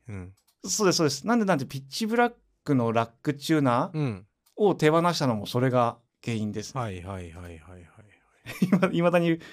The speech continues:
Speaker 2: 古き良きディーティーアールを使っているというのは。
Speaker 1: なるほどね。
Speaker 2: うん、なんで、ペダル式のチューナーの方が、その辺は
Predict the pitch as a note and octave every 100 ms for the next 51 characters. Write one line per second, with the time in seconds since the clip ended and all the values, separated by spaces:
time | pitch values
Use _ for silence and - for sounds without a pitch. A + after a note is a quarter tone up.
0 | - - F#3+ D#3 B2+ B2 A#2 A#2 C#3 C#3
1 | C#3 A#2 G2+ - G#2+ - G#2+ G2+ G#2 G#2
2 | G2 F#2+ - - C#3 A#2 G2+ G2 G2 G#2
3 | A2+ A#2+ C3 _ _ _ _ _ A2+ G#2+
4 | G#2+ A2 A2+ A2 C#3+ G#3 B3 B3 - A#3+
5 | A3+ A#3+ A#3 A3+ A3+ A3 B2 G2+ - _
6 | _ - E3+ F3 F3+ E3+ D#3+ D#3+